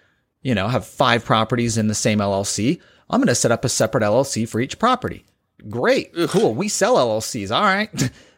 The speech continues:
Speaker 1: But that's overkill, <laughs> you know?
Speaker 2: Yeah.
Speaker 1: That's probably too much unless these are, you know, maybe these are multifamily properties or bigger properties. You got two hundred fifty thousand
Speaker 2: Commercial.
Speaker 1: or more of equity, commercial. Cool, that would make sense. But if these are single family rentals that are mortgaged to the hilt,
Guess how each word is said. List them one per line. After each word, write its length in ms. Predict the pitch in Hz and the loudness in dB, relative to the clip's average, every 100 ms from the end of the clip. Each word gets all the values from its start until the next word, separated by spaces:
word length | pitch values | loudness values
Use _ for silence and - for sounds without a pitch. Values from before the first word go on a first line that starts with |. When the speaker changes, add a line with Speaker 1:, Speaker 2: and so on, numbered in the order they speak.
| - | -10
Speaker 1:
But 120 | - | -2
that's 200 | 302 370 | 0 4
overkill, 760 | 392 320 - - 151 107 131 190 | 4 4 2 2 0 0 0 2
<laughs> 0 | |
you 80 | |
know? 320 | 196 214 247 427 - - - - | 4 4 2 -2 -12 -16 -16 -6
Speaker 2:
Yeah. 140 | 131 117 | -2 0
Speaker 1:
That's 220 | 175 - | -2 0
probably 340 | 220 247 262 | 0 0 0
too 180 | - 262 | -2 -2
much 320 | 285 466 - | -2 -2 -2
unless 300 | 160 151 156 | -2 0 -2
these 220 | - 160 | 0 0
are, 240 | 143 131 123 _ | 4 2 0 _
you 120 | - 254 | -4 0
know, 120 | 131 | 2
maybe 200 | 139 139 | 2 0
these 100 | 117 | 0
are 80 | 110 | -2
multifamily 680 | 98 - 87 139 143 139 | -4 -8 -6 -4 -2 -4
properties 460 | 131 135 127 123 104 | -2 -2 0 -2 -4
or 60 | |
bigger 320 | 92 - 127 123 | -4 -2 0 0
properties. 360 | - 123 117 | 0 -2 -2
You 100 | 101 | -6
got 100 | - | -8
two 80 | - | -4
hundred 160 | 135 113 | -4 -2
fifty 160 | 123 | 0
thousand 160 | 113 123 | 2 4
Speaker 2:
Commercial. 220 | 113 104 | 2 2
Speaker 1:
or 40 | 104 | 0
more 180 | 101 95 | -2 0
of 80 | |
equity, 420 | 139 143 147 139 135 | -2 0 0 0 -2
commercial. 640 | - 113 139 - 139 131 _ - | -6 -6 -4 0 0 -2 _ -2
Cool, 300 | 330 285 139 | 2 4 4
that 180 | 131 | 2
would 80 | 123 | 0
make 220 | 117 101 | -2 -4
sense. 320 | - 185 104 - - - | -2 -2 -2 -6 -20 -4
But 80 | - | -2
if 60 | 196 | 0
these 160 | 294 | 2
are 80 | 220 | 2
single 260 | - 180 160 | 0 0 0
family 320 | - 156 147 | 0 0 0
rentals 320 | 156 202 151 | 0 0 0
that 80 | 135 | 0
are 80 | 127 | 0
mortgaged 400 | 139 147 123 - | 0 -2 -2 -2
to 80 | |
the 80 | 117 | 0
hilt, 400 | 117 220 214 - | 0 0 -2 -10